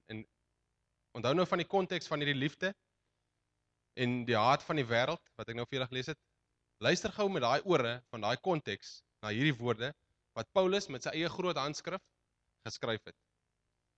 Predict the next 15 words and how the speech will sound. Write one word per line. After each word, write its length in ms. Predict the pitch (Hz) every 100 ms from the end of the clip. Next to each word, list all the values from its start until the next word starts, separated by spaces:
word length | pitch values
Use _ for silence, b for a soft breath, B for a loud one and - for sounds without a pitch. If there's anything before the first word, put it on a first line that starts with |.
| _ _ _ _ -
Paulus 280 | 123 131 -
sê, 200 | 101 92 _ _ _ _ _ _ -
"Kyk 160 | 202 202
met 100 | 170
watter 260 | 165 165
groot 300 | - 196 160
letters 560 | 143 143 110 104 - - _ _ _ -
ek 120 | 135
met 160 | 131 127
my 100 | 143
eie 180 | 214 156
hand 260 | 113 110 _ _
aan 120 | 117
julle 160 | 104 104
skrywe." 420 | - 120 104 90